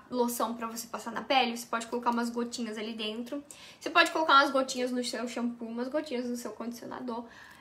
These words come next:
É, e que mais? Ah, e passar do me-, desse jeito, assim, nas partes mais ressecadas, como cotovelo, né? É, joelho, essas partes assim,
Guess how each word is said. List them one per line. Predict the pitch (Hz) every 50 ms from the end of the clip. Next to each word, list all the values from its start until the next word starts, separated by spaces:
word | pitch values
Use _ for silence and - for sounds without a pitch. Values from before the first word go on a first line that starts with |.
| - -
É, | - - 247 247 247 240 233 233 233 233 220 - - -
e | - 254 254 247
que | 247 294
mais? | 269 254 233 214 226 233 - - -
Ah, | - 277 - -
e | 262
passar | - 294 277 277 - - 285 220 226 226 - - -
do | 247 240 240 254
me-, | 254 247 247 - 214
desse | 226 247 302 - 330 294
jeito, | 262 254 240 240 247
assim, | 247 - 254 240
nas | 240 247 277 277
partes | - - - 208 240 240 - - - -
mais | 254 240 226 226 233 240 240 -
ressecadas, | - - 277 269 - 294 277 277 - 277 185 180 - - - -
como | - - 233 214 214 214
cotovelo, | - - 285 - 494 440 339 285 269 269 277 269 - - - -
né? | 240 349 415 - - - - - - - - - - -
É, | - 240 233 233 233 226 226 208 - - - -
joelho, | 254 262 294 285 254 240 240 254 262 285 - - - - - - - - - - - - - -
essas | - 233 233 - 262 247 240 - - - - - - - - -
partes | 247 226 233 240 240 - 247 240
assim, | 269 285 - - 196 214